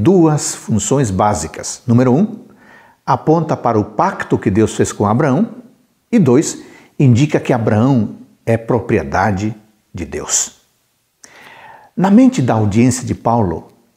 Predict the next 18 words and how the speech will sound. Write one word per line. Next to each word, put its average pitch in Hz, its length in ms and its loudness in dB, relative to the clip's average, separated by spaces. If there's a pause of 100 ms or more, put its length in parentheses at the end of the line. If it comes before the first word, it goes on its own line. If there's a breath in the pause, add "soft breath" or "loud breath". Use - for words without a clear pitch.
deve 101 160 -6
ter 175 140 2
sido 151 260 2
muito 147 380 2
forte 123 680 -2 (540 loud breath)
a 147 120 2
ideia 139 640 2
de 117 200 0
que - 180 -2
Abraão 120 480 2
fora 143 420 0
justificado 135 640 -2
pela 175 240 2
fé, 156 440 -2 (680 loud breath)
porque - 260 -2
na 156 160 2
cabeça 156 380 0
deles, 113 560 0